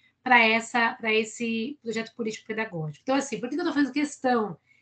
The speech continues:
de fazer, falar do projeto político-pedagógico? Porque a gente fala pouco, mas ele é o que ajuda a gente a pensar esse conceito de qualidade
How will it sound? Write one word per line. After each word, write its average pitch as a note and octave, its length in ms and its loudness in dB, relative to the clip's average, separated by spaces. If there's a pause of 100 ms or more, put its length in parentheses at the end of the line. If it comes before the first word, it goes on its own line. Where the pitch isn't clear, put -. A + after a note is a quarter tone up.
(160)
de A3+ 120 -2
fazer, A#3 360 -2
falar A#3 260 0
do A#3 80 -2
projeto G#3+ 420 -6
político-pedagógico? F#3 1080 -8
Porque F#3+ 160 -6
a B3+ 40 0
gente B3+ 120 -4
fala C4 220 4
pouco, B3+ 600 0 (440)
mas A#3+ 260 4
ele D4 380 4
é A#3 140 4
o B3+ 60 -4
que C#4 80 -6
ajuda C4+ 360 0
a D4+ 60 2
gente A3+ 440 -4
a G3+ 60 -4
pensar A3+ 440 -2
esse D#4+ 200 -6
conceito A#3+ 580 0
de G3+ 120 -12
qualidade F#3 720 -6